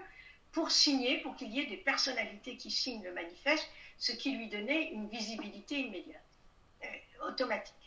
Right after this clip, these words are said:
Eh bien, c'est ce qui s'est passé. Nous avons été trois cent quarante-trois femmes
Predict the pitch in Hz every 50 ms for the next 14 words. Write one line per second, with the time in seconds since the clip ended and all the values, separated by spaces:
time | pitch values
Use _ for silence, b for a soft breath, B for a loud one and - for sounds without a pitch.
0 | - - - - - - - - - - - 226 220 208 311 359 381 - - -
1 | - - 311 320 - - - 285 - 302 285 - 240 214 214 - - 269 302 349
2 | 359 302 247 226 214 214 220 214 220 269 302 311 269 214 - - 247 262 285 277
3 | - - - 254 247 - - 277 277 311 302 - 247 233 - 233 233 220 - -
4 | - - - - - - 208 - 311 311